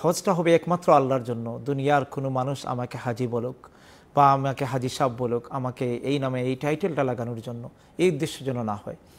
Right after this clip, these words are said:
আর আমার বিশ্বাস আমরা যারা হজে যাই এই উদ্দেশ্যে আমরা যাই না, আমরা আল্লাহর জন্যই হজ করি। আর সবচেয়ে গুরুত্বপূর্ণ যে বিষয়টা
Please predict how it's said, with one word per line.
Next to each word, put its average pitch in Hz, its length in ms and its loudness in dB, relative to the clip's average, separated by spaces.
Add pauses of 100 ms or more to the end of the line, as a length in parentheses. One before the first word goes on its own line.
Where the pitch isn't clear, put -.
(160)
আর 156 60 4
আমার 170 200 4
বিশ্বাস 185 460 2
আমরা 139 200 0
যারা 127 220 0
হজে 120 260 -4
যাই 131 200 -4
এই 127 180 -2
উদ্দেশ্যে 120 360 -4
আমরা 123 180 -4
যাই 120 200 -2
না, 139 80 -4
আমরা 147 240 -4 (300)
আল্লাহর 160 280 8
জন্যই 131 280 0
হজ 113 220 -6
করি। 117 220 -8 (400)
আর 139 100 4
সবচেয়ে 214 520 2
গুরুত্বপূর্ণ 160 680 0
যে 120 140 -2
বিষয়টা 117 560 -4